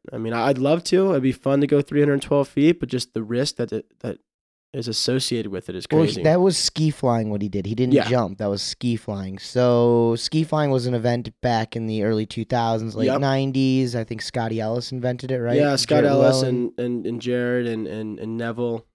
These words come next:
Speaker 1: uh, were, a lot of those guys were, were huge 'cause they want to see, they were doing the same thing that we're talking about doing now. They were trying to get away from this stereotypical water ski three event mindset. And they were like, "You know what? Let's just go have fun and, and essentially do, like, a big air of wakeboarding. Like, let's go out there and just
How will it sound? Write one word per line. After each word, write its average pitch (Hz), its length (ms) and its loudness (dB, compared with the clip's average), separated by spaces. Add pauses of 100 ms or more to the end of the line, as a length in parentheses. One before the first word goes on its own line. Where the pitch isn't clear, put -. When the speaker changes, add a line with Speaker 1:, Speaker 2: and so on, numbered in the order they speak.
(220)
Speaker 1:
uh, 110 240 -6
were, 120 220 -2
a 98 80 -2
lot 131 200 -2
of 131 40 -2
those 123 220 0
guys 117 340 -4
were, 113 420 -4
were 117 260 -4
huge 135 300 0
'cause 123 100 -10
they 143 120 4
want 143 220 2
to 120 80 -6
see, 120 400 -4 (880)
they 160 100 2
were 185 80 6
doing 175 160 4
the 160 80 4
same 160 220 2
thing 143 260 0
that 123 100 0
we're 123 100 0
talking 123 180 -2
about 117 180 -4
doing 113 220 -4
now. 117 240 -2
They 117 120 -2
were 135 120 2
trying 143 300 0
to 143 40 2
get 139 160 2
away 123 320 0
from 117 540 -6 (680)
this - 340 -2 (160)
stereotypical 120 1120 -2
water 117 340 -2
ski 117 280 -6
three 123 300 -2
event 110 220 -4
mindset. 117 520 -4
And 104 80 -6
they 120 60 -4
were 123 100 0
like, 117 160 -4
"You 120 80 -6
know 127 140 0
what? 123 360 2
Let's 139 160 -4
just 180 180 -4
go 165 120 2
have 139 240 -2
fun 127 280 -2
and, 110 140 -4
and 110 240 -8
essentially 143 360 -4
do, 131 120 -2
like, 127 160 0
a 113 60 -2
big 127 240 -2
air 113 240 0
of 104 140 -4
wakeboarding. 101 460 -6
Like, 95 140 -8
let's - 180 -6
go 143 240 0
out 123 180 0
there 123 180 0
and 113 100 -4
just 110 220 -6